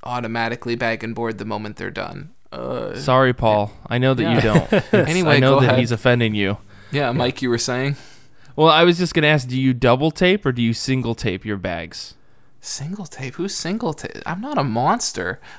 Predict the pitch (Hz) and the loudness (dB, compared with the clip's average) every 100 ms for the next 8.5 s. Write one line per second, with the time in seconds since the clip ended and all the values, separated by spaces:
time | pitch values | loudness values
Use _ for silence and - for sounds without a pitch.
0 | - 143 139 143 135 117 143 170 151 127 | 0 6 8 8 4 2 2 2 2 0
1 | 113 131 - 143 160 139 180 214 208 175 | -4 -4 -4 -2 -4 -4 0 4 6 8
2 | 143 196 220 220 226 226 196 202 - 120 | 8 6 4 2 2 2 0 2 4 4
3 | 110 - - 110 - 139 143 131 127 - | 4 -6 -8 -6 2 4 4 4 -4 -4
4 | 147 175 190 190 175 120 101 123 117 123 | 0 4 4 2 2 0 0 -4 -6 -4
5 | 131 - 196 233 196 190 - 185 - 160 | -4 0 0 2 0 0 -2 -2 -2 -2
6 | 139 - 147 170 - 120 123 131 - - | -2 0 2 2 2 0 2 -2 -2 -6
7 | - 160 180 127 117 - 117 127 135 165 | -8 -10 -4 -2 -2 -2 0 0 2 4
8 | 196 160 131 139 139 | 4 2 4 4 4